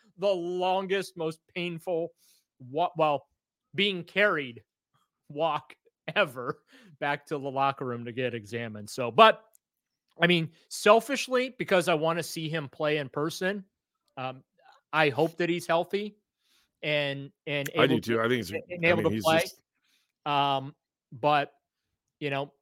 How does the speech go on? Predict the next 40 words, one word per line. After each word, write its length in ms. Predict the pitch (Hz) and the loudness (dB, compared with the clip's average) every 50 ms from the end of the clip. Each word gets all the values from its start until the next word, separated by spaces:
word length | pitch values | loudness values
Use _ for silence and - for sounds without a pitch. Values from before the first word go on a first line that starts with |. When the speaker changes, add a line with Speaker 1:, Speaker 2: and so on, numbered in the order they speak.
| - | -4
Speaker 1:
let, 220 | - 147 170 - 170 | -2 -2 -2 2 6
let, 320 | 156 175 170 175 - 190 | 8 8 8 8 6 0
let's 260 | 156 151 170 170 - | 0 0 0 0 -2
be 160 | - - 175 | -2 0 4
honest 360 | 170 170 180 185 185 170 - - | 6 6 6 6 4 0 -2 -4
about 240 | 143 139 135 131 | -2 -2 -2 -2
it, 100 | 131 123 | -2 -4
Andy. 340 | 127 127 123 123 127 127 143 - | -6 -8 -8 -10 -12 -12 -10 -10
If 160 | 151 135 - | -12 -10 -8
he 100 | - 151 | -8 -10
doesn't 480 | 131 107 123 156 175 165 156 160 135 - | -6 0 2 2 2 2 0 -6 -10 -10
play, 400 | - 123 117 107 104 104 110 - _ _ _ - | -12 -12 -10 -10 -10 -12 -14 -18 _ _ _ -6
that 200 | 139 135 131 - | -6 -6 -4 -2
does 260 | 156 151 143 135 113 | -2 -2 -2 -2 -4
give 200 | - 139 131 110 | -6 -8 -8 -8
the 80 | 123 113 | -10 -12
Browns 320 | 104 131 123 123 117 - | -10 -10 -10 -10 -10 -12
a 40 | 123 | -14
tremendous 480 | - - 123 113 113 110 110 107 - | -14 -12 -12 -12 -12 -12 -14 -14 -16
advantage. 420 | - 104 107 107 101 101 101 104 - | -18 -18 -18 -20 -20 -20 -20 -18 -12
Let's, 400 | 123 123 123 - - - - - _ - | -12 -12 -12 -12 -14 -16 -18 -16 _ -10
I 60 | 147 | -8
mean, 240 | 131 131 131 123 110 - _ _ _ _ | -6 -6 -8 -8 -12 -14 _ _ _ _
you 120 | - 175 170 | 6 6 8
hate 260 | 147 196 226 247 - | 10 8 8 8 6
to, 160 | 233 240 185 - - 262 240 | 2 2 2 0 -4 -2 0
and 120 | 202 196 | 2 4
again, 320 | 214 185 202 185 156 139 143 | 6 8 8 8 8 4 2
we're 80 | 151 | 4
not 200 | 160 175 208 - | 6 6 6 6
rooting 220 | 175 180 214 196 170 | 4 0 0 0 -2
for 140 | - 208 | -4 2
guys 260 | 175 190 190 196 190 - | 6 6 6 6 6 2
to 60 | 190 | -2
be 140 | 160 196 180 | -2 -2 0
hurt 460 | 156 165 170 180 185 185 185 185 196 185 | 4 6 6 8 8 8 6 4 2 0
or 100 | 175 165 | -2 -2
anything 220 | 170 180 180 180 | -2 -2 -4 -4
like 200 | 175 175 165 160 - | -4 -4 -4 0 2
that. 320 | 220 226 208 175 165 165 | 4 4 4 4 2 0